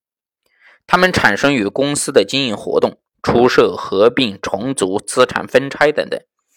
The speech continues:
在此，我们不谈论有关公司发展的谣言或者是内部消息，那么而是关注公司公开宣称的经营活动。一直要等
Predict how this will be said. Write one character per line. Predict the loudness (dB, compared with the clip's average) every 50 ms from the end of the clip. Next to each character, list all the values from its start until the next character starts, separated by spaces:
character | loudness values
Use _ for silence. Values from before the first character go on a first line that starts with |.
| -20 -20 -20 -20 -20 _ _
在 | 6 6 6
此， | 8 6
我 | 6 6 6
们 | 4 2 0 2
不 | 2 0
谈 | 0 0 -4 0
论 | 2 2 2 2
有 | 2 0
关 | 2 2 2 2 2
公 | -2 -4 -4
司 | 0 2 0 2
发 | 4 4 2 4
展 | 4 2 0
的 | 0 0
谣 | 2 2 4 4
言 | 2 0 0
或 | 0 0 0
者 | 0 -2 -4
是 | -6 -2
内 | -2 -2 -2 0
部 | -2 -2
消 | 0 2 2 2
息， | 0 -2 -8 -12 -18 _ _ _ _ _ _ 2
那 | 4
么 | 6 8
而 | 8 6 6
是 | 6 4 4
关 | 4 4 2
注 | 2 0
公 | 0 0 -4 -6
司 | -4 2 4 4 4 2 -4 -14 -20 -20 _ _
公 | 2 2 2 4 2 -2
开 | 0 2 4 4 4
宣 | 4 2 0 0 0
称 | -2 -2
的 | -2 -2
经 | -4 -6 -10 -10
营 | -10
活 | -6 -2 -2 2
动。 | 2 2 0 -2 _ _ _ _ _ _ _ _ _ _ _ -20 -18 -18 -18 -4 4
一 | 6 6 6
直 | 6 6 6
要 | 8 8 8 8
等 | 6 4 _ 6 6 6 6